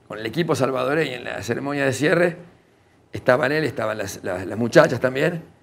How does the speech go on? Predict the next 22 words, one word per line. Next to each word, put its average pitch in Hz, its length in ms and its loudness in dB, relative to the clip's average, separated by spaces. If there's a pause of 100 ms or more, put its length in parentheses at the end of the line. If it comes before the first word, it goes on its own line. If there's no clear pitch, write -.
(340)
y 101 280 -2
le 104 120 -4
dije, 104 600 -6 (400)
eh, 92 340 -6
"Trabajen 143 460 0
para 110 180 -2
que 120 60 -6
haya 120 140 -4
muchos 135 280 -2
Bryans 151 640 0 (260)
y 120 60 -10
muchas 131 320 -2
Bryanas", 120 840 -4
le - 140 0
digo. - 180 -4 (540)
Porque, - 180 -6
porque 113 220 -6
el, - 120 -8
el 113 400 -10
deporte 147 440 2
hoy 165 140 4
es, 113 100 -4